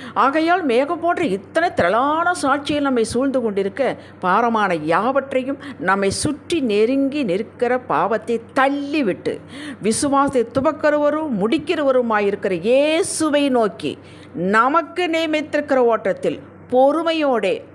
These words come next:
ஓடக்கடவும். அன்பின் ஆண்டவரே, அருமை மக்களே, இன்றைய காலங்களில் சில விசுவாச குடும்பங்கள் சகலமும் இருந்தும்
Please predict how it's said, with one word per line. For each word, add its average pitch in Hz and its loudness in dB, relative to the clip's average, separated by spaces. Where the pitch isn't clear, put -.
ஓடக்கடவும். 160 -2
அன்பின் 202 2
ஆண்டவரே, 220 0
அருமை 180 0
மக்களே, 143 -4
இன்றைய 320 -2
காலங்களில் 269 0
சில 208 -2
விசுவாச 262 -2
குடும்பங்கள் 196 -4
சகலமும் 214 -2
இருந்தும் 220 0